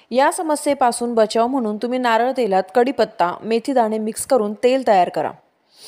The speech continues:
एक कप नारळ तेलामध्ये एक चमचा मेथीदाणे टाकून ब्राऊन होईपर्यंत भाजून घ्या. मग पंधरा ते वीस कढीपत्त्याची पाने टाकून दोन मिनिटे शिजवून गॅस बंद करा.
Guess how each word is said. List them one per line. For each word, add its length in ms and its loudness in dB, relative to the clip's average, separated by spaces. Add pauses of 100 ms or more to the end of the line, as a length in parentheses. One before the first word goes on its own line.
(280)
एक 260 0
कप 120 2
नारळ 320 2
तेलामध्ये 480 2
एक 320 0
चमचा 360 0
मेथीदाणे 600 -2
टाकून 400 0 (520)
ब्राऊन 340 0
होईपर्यंत 640 0
भाजून 360 -4
घ्या. 180 -6 (600)
मग 160 -2
पंधरा 440 2
ते 60 4
वीस 260 -2
कढीपत्त्याची 640 -2
पाने 300 -2
टाकून 460 -2
दोन 240 2
मिनिटे 400 -2 (500)
शिजवून 760 0
गॅस 220 4
बंद 220 0
करा. 220 -4